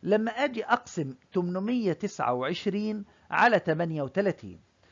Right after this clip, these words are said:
التمانية وتلاتين أقرب للتلاتين أم أقرب للأربعين؟ أقرب للأربعين. إذن هنستخدم جدول الأربعة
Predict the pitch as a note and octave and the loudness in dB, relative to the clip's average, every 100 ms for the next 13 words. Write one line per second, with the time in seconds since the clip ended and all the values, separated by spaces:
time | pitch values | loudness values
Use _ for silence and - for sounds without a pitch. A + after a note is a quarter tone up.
0 | _ - G3+ - A3+ C#4 B3 G#3 F#3+ E3+ | _ -6 -2 0 0 2 0 2 2 2
1 | E3+ D#3+ F#3+ F#3+ G3+ F#3 C#3 C#3 A#3 - | 0 -8 -4 -4 -2 0 0 0 -4 -2
2 | G#3+ G#3 G#3 A#3+ A#3+ G#3 F#3 D#3+ E3 F3+ | 0 0 -2 -4 -4 -4 -4 -2 -2 -2
3 | F3 D3 D#3+ F#3+ F3 E3 C#3 C3 C#3 C#3 | 0 0 -2 -4 -2 -2 -2 -4 -4 -6
4 | C3+ C3 _ _ - F3 C3+ G#2+ A2 A#2 | -8 -10 _ _ -4 -4 -4 -6 -6 -6
5 | F3+ F#3+ G3+ G#3 G#3 - _ - D#3+ D#3+ | 0 0 0 -2 -4 -8 _ -2 2 0
6 | C3 B2+ A#2+ - G3+ D#3 E3 B2+ B2+ B2 | -2 -6 -4 0 0 0 -2 -2 -2 0
7 | E3 F#3 - G#3+ F3 D3 C3+ | 0 0 2 2 4 2 0